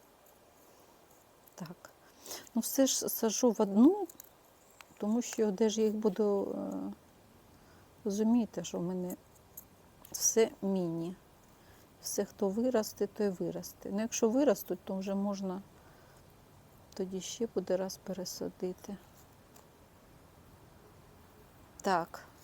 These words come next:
ну що тут в мене ще залишилось? Це ж я їх пересаджую, не знаю, чи вони в мене. Так, ось якісь вони такі. Ну, вони в мене впали. Я їх десь там, де було місце, <laughs> на заборі їх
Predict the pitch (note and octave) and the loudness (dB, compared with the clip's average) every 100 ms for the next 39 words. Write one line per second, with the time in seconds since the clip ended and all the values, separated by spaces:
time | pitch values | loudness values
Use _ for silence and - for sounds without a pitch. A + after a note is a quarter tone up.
0 | - - A#3 - - F3+ G3 G3 F#3+ G3 | -12 -4 -2 -2 -4 -6 -6 -6 -6 -8
1 | - G3 F#3 F#3+ G#3 C4+ - A#3+ A#3+ A#3 | -6 -4 -2 -2 0 -4 -4 -2 -2 -4
2 | - - - - - - - - - G#3+ | -12 -20 -20 -20 -20 -20 -20 -20 -6 -4
3 | F#3+ G3 G3 - G#3+ A3 - C#4+ G#3 - | 0 2 0 2 0 2 2 2 2 -2
4 | F3+ F#3+ F#3 F#3 E3 E3 - G3+ G3 G3 | -4 -4 -4 -2 -2 -4 -8 -10 -6 -6
5 | F#3+ F#3+ F#3+ G3+ - - - - - - | -6 -6 -6 -8 -12 -20 -20 -20 -20 -20
6 | - - G3 - - - A3+ - A3 G#3+ | -20 -10 -8 -2 -2 -2 -6 -4 -4 -4
7 | - G#3 G3+ G3 G3 - G#3+ A3 G#3+ G#3 | -4 -4 -4 -4 -8 0 4 6 6 6
8 | G#3 G3+ - - B3+ A3 E3+ - - - | 4 0 0 6 8 8 4 -2 -16 -20
9 | - - - - - - G3 F#3+ F#3 F#3+ | -20 -20 -18 -20 -20 -6 -4 -2 -2 -4
10 | - F#3 F3+ F3+ F#3+ G3 G3 F#3+ - - | -2 0 0 0 2 2 0 -2 -6 -2
11 | F#3 F#3 - - - - - - - - | -2 -2 -12 -20 -20 -20 -8 -6 -6 -14
12 | - - - - - - - - - - | -18 -20 -20 -20 -20 -20 -20 -20 -20 -14
13 | - - - G3+ A3 G#3 F3+ F#3 A#3 G#3+ | -14 -14 -4 0 2 4 4 6 4 6
14 | G3+ G3+ - | 4 2 -2